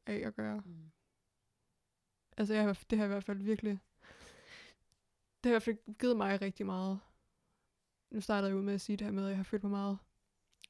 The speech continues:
Speaker 1: fremmedgjort over for, øh, andre kirkeretninger på et tidspunkt, ikke? Og det kan man jo også godt høre, at det,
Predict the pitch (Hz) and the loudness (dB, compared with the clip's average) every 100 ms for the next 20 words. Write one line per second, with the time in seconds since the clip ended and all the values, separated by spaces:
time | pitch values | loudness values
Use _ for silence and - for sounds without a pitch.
0 | _ _ - - 208 208 220 202 185 190 | _ _ -14 -2 2 4 4 2 0 0
1 | 190 190 - - - 214 220 214 - _ | 0 -2 -4 -2 -2 -2 -2 -6 -12 _
2 | _ - 196 202 - 214 202 208 190 196 | _ -6 -4 -4 -4 -4 -2 -4 -6 -6
3 | 190 - _ _ _ _ _ - 208 - | -6 -8 _ _ _ _ _ -6 -6 -4
4 | 202 - 214 214 233 - 208 196 - _ | -6 -6 -6 -4 -4 -4 -4 -4 -8 _
5 | _ _ _ _ _ _ - - 202 190 | _ _ _ _ _ _ -10 -4 -2 -2
6 | 190 - _ _ - 202 - 190 196 196 | -4 -8 _ _ -4 -2 -2 -2 -2 -2
7 | - 196 | -2 -4